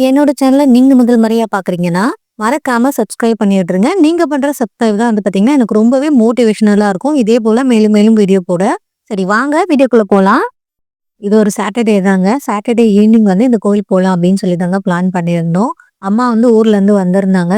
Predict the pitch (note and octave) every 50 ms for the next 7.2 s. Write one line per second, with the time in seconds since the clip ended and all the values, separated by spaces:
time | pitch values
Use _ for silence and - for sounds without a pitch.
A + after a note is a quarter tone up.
0 | A3+ - G#3+ G3 F3+ F3+ G3+ G#3+ G3+ - G#3+ G#3 A3 G#3+ G3+ - - G3 F#3 F#3+
1 | F3+ F3+ G#3+ A#3+ A3+ G3 F3+ F#3+ G3+ G#3+ G3+ F#3+ F#3 F#3+ - - G3 G3 F#3 -
2 | _ - F3+ E3 F#3+ F#3 E3+ F3 F3 F3+ F3+ F3 F3 F3 E3+ E3 - F#3 E3+ F#3+
3 | F3+ D#3 G3 F#3 D#3+ E3+ F3 F#3 F3+ F#3+ E3+ E3+ F3 F#3+ F#3+ F3+ F3 E3 F3 F3
4 | - F3+ E3+ E3+ F3 E3 D#3+ E3 D#3+ - - F3 F#3+ B3 F#4 - _ _ _ _
5 | _ _ _ - G3+ F#3 G3 F#3+ G#3+ A3+ A3+ A3+ - - G3+ G3+ A3 A3 - -
6 | - G3 A3 A#3+ A#3 G#3 F3+ F3 F3 - F#3+ F#3+ G3 F#3 F3+ - F#3 F3 E3+ E3+
7 | F3+ F#3 F3+ E3